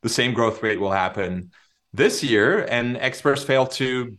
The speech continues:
beat that. And the, the experts that,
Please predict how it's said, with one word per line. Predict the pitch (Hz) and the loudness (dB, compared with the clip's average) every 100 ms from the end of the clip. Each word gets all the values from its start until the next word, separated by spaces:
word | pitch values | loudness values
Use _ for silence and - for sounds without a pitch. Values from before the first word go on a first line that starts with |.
| - | -4
beat | 139 185 | -4 -2
that. | 85 - - _ | -6 -6 -10 _
And | - 107 107 107 107 - - | -2 0 0 -4 -6 -8 -2
the, | 110 107 107 | 0 2 0
the | 117 | 0
experts | 160 170 - 143 - | 0 -2 0 0 2
that, | 123 113 107 107 | 0 2 0 -2